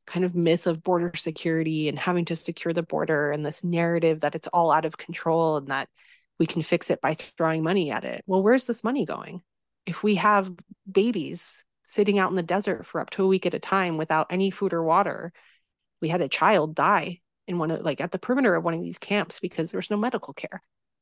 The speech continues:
So where, where's that money going? And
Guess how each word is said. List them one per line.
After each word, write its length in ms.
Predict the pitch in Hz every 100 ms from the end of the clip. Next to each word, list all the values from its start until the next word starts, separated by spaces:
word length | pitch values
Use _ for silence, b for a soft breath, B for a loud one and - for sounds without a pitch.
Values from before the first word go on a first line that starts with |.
| _ _ -
So 540 | - 196 180 170 160 - -
where, 200 | 202 -
where's 340 | 233 285 320
that 160 | 214 -
money 240 | 180 180
going? 420 | 180 185 233 247
And 300 | 175 160 151